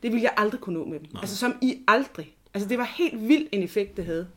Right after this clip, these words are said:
Speaker 2: Jeg har haft noget erfaring med, med læsemarker, hvor man har
Speaker 1: Ja.
Speaker 2: taget nogen, der bare var et par klasser højere,
Speaker 1: Mm.
Speaker 2: og så hive ned, og så lavede de noget markerlæsning.
Speaker 1: Mm.
Speaker 2: Øhm,
Speaker 1: Mm.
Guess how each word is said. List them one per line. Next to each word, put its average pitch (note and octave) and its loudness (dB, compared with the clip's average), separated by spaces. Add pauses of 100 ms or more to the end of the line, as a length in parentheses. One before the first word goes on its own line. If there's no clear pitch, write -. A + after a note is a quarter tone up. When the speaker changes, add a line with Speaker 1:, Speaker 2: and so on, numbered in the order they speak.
(140)
Speaker 2:
Jeg C3 2
har C3+ 2
haft D3+ 0
noget F3 10
erfaring C#3+ 0
med, A2+ 8
med A2 6
læsemarker, A#2+ 4
hvor A#2 -6
man A2+ 0
har A2 -6
Speaker 1:
Ja. - 2
Speaker 2:
taget D3 6
nogen, C#3 2
der C3 2
bare B2 -2
var B2+ 0
et A2+ -4 (160)
par C#3 -6
klasser B2 2
højere, C3 2 (100)
Speaker 1:
Mm. G#3+ -6
Speaker 2:
og C#3 -6
så D#3+ 0
hive C3+ 4
ned, B2+ 6
og C#3+ -4
så B2 -6
lavede B2 4
de C3 -2
noget B2 4
markerlæsning. A#2+ -2 (420)
Speaker 1:
Mm. D3+ 0
Speaker 2:
Øhm, G#2+ 0 (500)
Speaker 1:
Mm. G3 -8